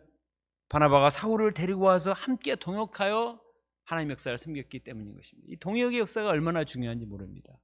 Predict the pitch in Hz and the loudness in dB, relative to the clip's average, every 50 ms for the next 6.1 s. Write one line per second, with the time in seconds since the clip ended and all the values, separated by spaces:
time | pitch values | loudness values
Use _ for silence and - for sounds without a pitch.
0 | _ _ _ _ - - - - - 165 160 160 147 - - 185 180 175 165 156 | _ _ _ _ -20 -20 -8 0 4 6 6 6 6 4 2 2 4 6 6 6
1 | 143 131 151 147 143 139 131 120 - - - _ _ _ _ _ _ 147 135 135 | 4 4 4 4 4 4 2 0 -4 -12 -20 _ _ _ _ _ _ -2 0 2
2 | 127 - 147 143 147 135 - 143 127 120 113 156 170 156 143 143 135 120 107 110 | 4 4 4 4 4 4 4 2 2 2 0 -2 -4 -4 -2 -2 -2 -2 0 0
3 | 113 113 113 104 120 123 120 110 101 92 - - _ _ _ _ _ _ _ _ | -2 -2 -2 -2 -2 -2 0 -2 -2 -6 -10 -20 _ _ _ _ _ _ _ _
4 | _ _ _ _ - 147 180 220 240 180 190 196 202 185 - 160 180 190 185 180 | _ _ _ _ 2 6 8 10 10 10 8 8 6 4 2 0 -2 -2 -2 -2
5 | 165 - 160 147 151 170 180 170 147 - - 131 135 135 123 120 113 110 - - | -2 -2 -2 -2 -2 -2 -2 -4 -4 -4 -2 0 0 0 0 -2 -4 -8 -12 -16
6 | - - | -20 -20